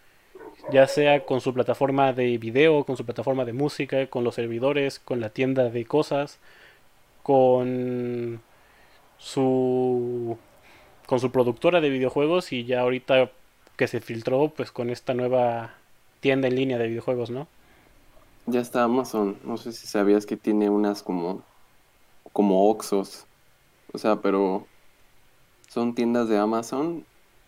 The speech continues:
Speaker 2: de conveniencia, pero en realidad no hay cajeros, güey. O sea, vas, entras, agarras cualquier cosa y automáticamente, o sea, primero tienes que registrarte, ¿no? Antes de entrar. Y autic-,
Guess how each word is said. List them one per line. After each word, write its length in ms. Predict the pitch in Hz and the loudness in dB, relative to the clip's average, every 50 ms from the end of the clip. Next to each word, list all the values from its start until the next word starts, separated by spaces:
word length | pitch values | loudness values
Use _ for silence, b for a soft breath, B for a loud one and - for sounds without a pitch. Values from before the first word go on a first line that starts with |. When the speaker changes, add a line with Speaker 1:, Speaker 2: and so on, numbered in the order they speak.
| _ _ _ _ _ _ _ _ | _ _ _ _ _ _ _ _
Speaker 2:
de 360 | - - 104 104 101 101 101 101 | 0 2 4 4 6 4 2 2
conveniencia, 680 | - 110 104 104 104 101 104 110 110 110 - 135 131 127 | 0 2 2 2 2 2 2 0 0 0 -2 -2 -2 -2
pero 380 | - - 101 101 98 98 101 | -2 -2 0 2 2 2 2
en 100 | 98 98 | 2 2
realidad 340 | 101 98 98 98 104 107 110 | 2 4 4 4 4 4 4
no 120 | 110 107 | 2 0
hay 100 | 107 110 | 0 -2
cajeros, 460 | - - 104 - - 110 107 98 87 - | -2 -4 -6 -4 -2 -2 -2 -2 -2 -4
güey. 220 | - 92 - - - - | -6 -6 -8 -8 -12 -8
O 120 | - 101 | -6 -6
sea, 240 | 101 - 98 92 92 - | -6 -6 -8 -8 -8 -4
vas, 400 | 98 101 98 110 139 180 - - - | 0 2 2 2 0 -2 -6 -8 -4
entras, 580 | 101 104 104 104 107 127 143 185 214 - - _ _ _ _ - _ _ _ _ _ _ _ _ _ - _ _ _ _ _ _ _ _ _ _ - | -2 -2 0 0 0 0 0 0 -2 -6 -12 _ _ _ _ -20 _ _ _ _ _ _ _ _ _ -20 _ _ _ _ _ _ _ _ _ _ 0
agarras 420 | 107 104 101 101 104 113 113 - | 2 2 4 4 2 2 0 0
cualquier 400 | - 107 101 98 - 110 107 107 | 0 -2 -2 0 0 -2 -4 -2
cosa 440 | - 113 113 113 - 147 165 214 240 _ _ _ _ - _ _ _ _ _ _ _ _ - - | -2 -2 -2 -2 0 -2 -2 -4 -6 _ _ _ _ -20 _ _ _ _ _ _ _ _ -8 -4
y 480 | 110 113 110 107 107 107 107 104 104 104 | 0 0 2 2 4 4 4 4 6 6
automáticamente, 880 | 104 104 104 107 104 107 113 - 113 - 120 104 104 113 110 - 135 | 4 4 2 2 2 2 2 0 -2 -2 0 0 0 0 2 0 2
o 100 | 123 110 | 2 2
sea, 120 | 104 117 98 | 0 -2 -2
primero 300 | - 107 110 123 127 110 | -2 -2 -2 -2 0 0
tienes 220 | 139 139 143 143 | 0 0 0 -2
que 140 | - 107 98 | -6 -8 -6
registrarte, 520 | - 101 - - - - 113 104 - 95 | -6 -6 -8 -8 -10 -6 -6 -6 -4 -4
¿no? 140 | 95 101 104 | -4 -2 -2
Antes 220 | 98 98 104 95 | -2 -2 -2 -2
de 80 | 95 90 | -2 -4
entrar. 280 | 85 - 104 107 107 - _ _ _ _ _ _ _ _ _ _ - | -4 -2 -4 -4 -4 -6 _ _ _ _ _ _ _ _ _ _ -2
Y 60 | 117 | 0
autic-, 420 | 110 104 - 113 - 104 110 107 | 0 0 0 -2 -2 0 -2 -2